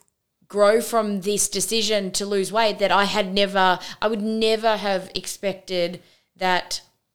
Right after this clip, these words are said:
I would grow so far on sort of a personal level.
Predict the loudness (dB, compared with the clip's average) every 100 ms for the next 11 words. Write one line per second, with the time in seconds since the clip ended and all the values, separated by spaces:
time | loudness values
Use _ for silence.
0 | _ _ -2 -2 -2 -4 0 4 4 2
1 | -4 -12 -6 -6 -4 -2 2 2 0 -2
2 | -6 -6 -4 -8 -6 -6 -2 -2 -4 -6
3 | -8 -10 -6 -6 -6 -10 -12